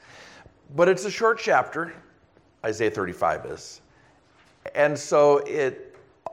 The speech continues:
allows some time to circle back. Because the feedback that I got last week is I left some folks confused, which was certainly not my goal. So we'll take a little bit of time here to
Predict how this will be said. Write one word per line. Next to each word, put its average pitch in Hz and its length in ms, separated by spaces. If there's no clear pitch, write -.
allows 131 600
some 131 240
time 123 540
to - 140
circle 135 720
back. - 760
Because 127 300
the 135 100
feedback 165 800
that 139 160
I 135 60
got 127 280
last 127 320
week 131 260
is 120 160
I 113 100
left 117 580
some 113 220
folks 104 400
confused, 87 1080
which 82 220
was 87 120
certainly 92 380
not 82 260
my 78 120
goal. 67 400
So - 280
we'll 82 180
take 101 300
a 95 60
little 107 360
bit 107 140
of 98 100
time 87 380
here 85 300
to 78 360